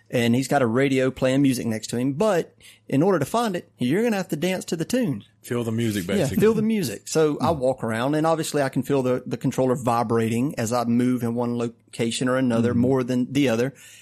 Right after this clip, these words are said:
Speaker 1: And then I finally, I basically hone in. Okay, this is the spot. <laughs> So, so what do I do? I jump. I throw my hat. I, I, I think I'm doing everything,
Speaker 3: Mm-hmm.
Speaker 1: but I'm not gonna quit. So then finally I'm like, "Let me jump and do the old butt bounce."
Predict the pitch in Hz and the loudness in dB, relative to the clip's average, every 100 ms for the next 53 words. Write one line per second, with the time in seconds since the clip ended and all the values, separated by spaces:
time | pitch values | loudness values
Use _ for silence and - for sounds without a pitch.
0 | - _ _ _ - 156 247 233 - 294 | -20 _ _ _ -2 2 2 2 0 0
1 | 269 220 302 427 - 226 156 - 170 226 | 0 0 0 0 0 0 0 2 2 4
2 | 190 185 127 180 170 147 - 131 254 320 | 4 2 2 0 0 -2 -4 -2 0 0
3 | 370 - 151 - - 123 95 - - - | -2 -2 -2 -2 -2 -4 -4 -12 -20 -20
4 | - - - - - - - - - - | -20 -14 -12 -10 -10 -12 -12 -16 -16 -20
5 | - - - - - - - - 233 247 | -14 -4 0 0 -4 -14 -12 0 4 6
6 | 214 185 151 143 139 110 - 117 117 - | 6 4 2 0 -2 -4 -6 -6 -6 -2
7 | 120 113 117 - - - 117 - 123 127 | -2 -2 -6 -14 -20 -10 -8 -2 2 4
8 | 131 113 110 110 - - - - 135 - | 2 0 0 -2 -6 -16 -16 -8 -8 -4
9 | 143 - _ - 123 - 185 226 165 143 | -8 -8 _ -10 -8 -4 -2 0 0 2
10 | 156 139 170 160 123 110 113 135 _ _ | 4 4 2 0 -2 -2 -4 -8 _ _
11 | - 101 98 110 135 135 143 165 160 110 | -20 -20 -12 -8 -2 2 2 2 -2 -6
12 | - 269 254 - - 220 208 220 208 202 | 0 4 4 0 -4 -2 0 -2 0 0
13 | 208 185 175 147 139 131 156 147 170 170 | 0 0 0 0 0 0 0 0 -2 -2
14 | 170 170 175 180 190 175 143 135 208 131 | -2 -2 -2 -2 -2 -4 -8 -6 -6 -4
15 | 131 117 120 - | -2 -2 -4 -10